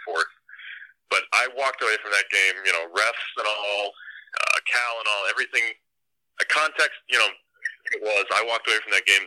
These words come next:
thinking Illinois was the worst team on that field. How do I deal with that? I don't really know. It, they peaked in such a short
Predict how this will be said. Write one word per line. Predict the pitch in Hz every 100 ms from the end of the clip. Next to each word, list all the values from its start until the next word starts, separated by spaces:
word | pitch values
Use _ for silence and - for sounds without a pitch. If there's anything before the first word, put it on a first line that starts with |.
| 95
thinking | 90 90 87 - - - 95
Illinois | 104 101 95
was | 92 -
the | 85
worst | 90 92 -
team | 95 90 85
on | 80
that | 76 -
field. | 82 67 - - - - - _ _ _
How | - 156 170
do | 160 151
I | 139 135
deal | 156
with | 160 165
that? | 151 123
I | 123
don't | 139 127
really | 120
know. | 113 113 123 127 - _ _ - - - - - 147 - - - - - _ -
It, | 139 -
they | 160 147
peaked | - 233 - - -
in | 135 127
such | 165 -
a | -
short | - 143 143 -